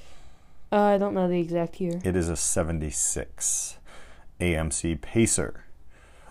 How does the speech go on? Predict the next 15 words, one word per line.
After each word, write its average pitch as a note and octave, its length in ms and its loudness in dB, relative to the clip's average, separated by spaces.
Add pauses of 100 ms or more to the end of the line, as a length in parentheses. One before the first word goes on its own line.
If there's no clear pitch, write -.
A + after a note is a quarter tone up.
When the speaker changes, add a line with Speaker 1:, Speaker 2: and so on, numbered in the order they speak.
(260)
Speaker 2:
Uh, F#2+ 440 12
this, A2 560 6
by G#2+ 360 10
the G2+ 100 4
way, F2+ 520 4 (520)
was F#2+ 380 2
one G2 180 2
of F2 180 0
the F2+ 320 2
ugliest A#2 540 4
cars F#2 500 4
I E2+ 120 -2
have E2+ 260 -2 (140)
ever F#2 420 0
seen, D#2 680 -4